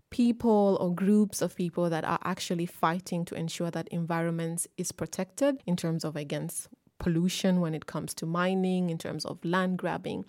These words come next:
And these people are in high threats. Their lives are in high threats. And currently, from the U N report, it stated that just in two thousand and seventeen towards two thousand and eighteen, four hundred and thirty-one people were killed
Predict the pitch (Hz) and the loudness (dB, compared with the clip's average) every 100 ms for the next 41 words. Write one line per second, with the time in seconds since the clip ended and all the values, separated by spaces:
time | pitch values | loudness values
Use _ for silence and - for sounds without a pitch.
0 | - 185 185 208 233 247 220 - - _ | -2 2 2 4 4 2 0 -6 -12 _
1 | _ _ 226 202 196 - 165 165 165 - | _ _ -2 0 2 2 0 0 -4 -6
2 | - - 214 196 196 - - - - - | -16 0 4 4 2 -2 -6 -4 -8 -4
3 | 180 160 165 175 185 165 165 165 175 170 | -2 0 2 2 0 -4 -4 -2 -4 -4
4 | - - - - 180 - 190 214 220 - | -6 -10 -10 -6 -6 -4 -2 0 0 -2
5 | 208 196 - 185 180 175 175 190 214 190 | -6 -6 -4 2 2 2 2 4 4 4
6 | 170 160 - 165 170 - - - 190 185 | 2 -2 -2 -2 -2 -8 -10 -4 -2 -2
7 | 175 170 156 156 - - - 196 - 180 | -2 -4 -4 -6 -12 -10 -4 -4 -4 -2
8 | 175 - 190 180 165 170 165 165 160 160 | -2 0 -4 -2 -2 -2 -4 -4 -6 -6
9 | 160 185 175 - 165 160 - - 202 170 | -6 -6 -6 -4 -6 -6 -12 -10 -8 -4
10 | 165 160 156 165 - 170 165 - 254 190 | -4 -4 -4 -6 -6 -6 -6 -6 -4 -2
11 | 175 202 _ _ _ _ - 196 202 185 | -4 -6 _ _ _ _ 0 2 2 2
12 | 180 170 - 180 175 170 165 165 170 165 | 0 -2 2 2 2 0 -2 -4 -8 -6
13 | 175 170 - - 185 170 190 | -6 -6 -6 -2 0 2 -2